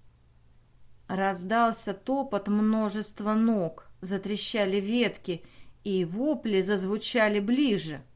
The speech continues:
Грант вытер скользкие от крови ладони и приготовился к нападению.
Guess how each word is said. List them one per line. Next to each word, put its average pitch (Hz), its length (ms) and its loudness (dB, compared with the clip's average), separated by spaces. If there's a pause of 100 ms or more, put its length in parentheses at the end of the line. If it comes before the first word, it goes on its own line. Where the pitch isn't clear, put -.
(800)
Грант 196 680 2
вытер 220 560 0
скользкие 240 840 0
от 190 140 -2
крови 226 380 0
ладони 208 680 2
и 208 160 0
приготовился 208 760 2
к - 100 -6
нападению. 214 840 0